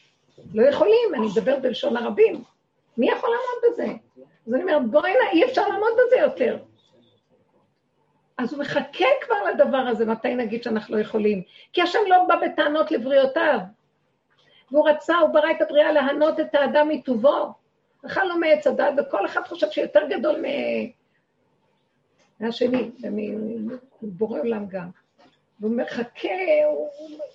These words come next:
עושה תרגילים איך להגיע למדרגות הכי גבוהות, והכל דמיון, ואז הוא עושה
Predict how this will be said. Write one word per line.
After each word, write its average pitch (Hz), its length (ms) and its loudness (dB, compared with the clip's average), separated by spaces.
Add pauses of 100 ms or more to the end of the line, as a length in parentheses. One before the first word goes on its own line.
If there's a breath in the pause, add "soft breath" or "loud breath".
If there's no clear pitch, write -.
(480)
עושה 311 220 -2 (540)
תרגילים 254 420 -4
איך 254 180 -6
להגיע 254 360 0 (880)
למדרגות 226 520 -2
הכי 233 200 -6
גבוהות, 202 300 -4
והכל 220 300 0
דמיון, 330 460 -6
ואז 254 380 -2
הוא 359 180 0
עושה - 160 -2